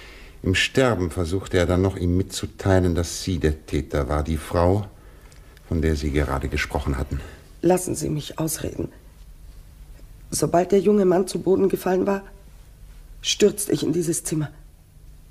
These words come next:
Speaker 2: Mein Mann wollte mich der Polizei übergeben. Ich jedoch drohte ihm, dass ich ihn dann in unserer Partei als Verräter bloßstellen würde.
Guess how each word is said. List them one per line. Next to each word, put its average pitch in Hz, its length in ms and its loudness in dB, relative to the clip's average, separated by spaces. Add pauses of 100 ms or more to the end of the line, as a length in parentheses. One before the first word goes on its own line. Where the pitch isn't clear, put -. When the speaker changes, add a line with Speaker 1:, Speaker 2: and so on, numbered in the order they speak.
(160)
Speaker 2:
Mein 185 240 6
Mann 185 220 6
wollte 190 200 2
mich 185 140 -2
der 156 80 2
Polizei 175 480 -2
übergeben. 127 440 0 (960)
Ich 208 160 0
jedoch 202 280 6
drohte 160 400 6
ihm, 196 200 2
dass 202 180 0
ich - 200 -4
ihn 185 160 2
dann 170 240 2 (440)
in 170 160 2
unserer 156 340 2
Partei 143 480 -2
als 151 220 -4
Verräter 135 600 -2 (800)
bloßstellen - 640 -4
würde. - 220 -16